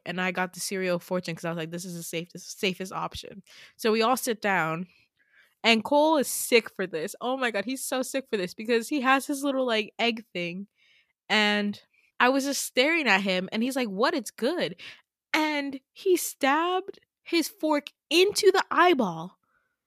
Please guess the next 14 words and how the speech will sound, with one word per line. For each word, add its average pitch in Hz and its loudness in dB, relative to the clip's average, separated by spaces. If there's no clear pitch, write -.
and 311 4
then, 311 2
like, 277 2
held 330 2
it 320 2
up 320 0
to 302 -2
me. 220 2
And 233 4
he's, 247 -2
she's, 277 -4
he 285 -2
was 277 -4
like, 262 -6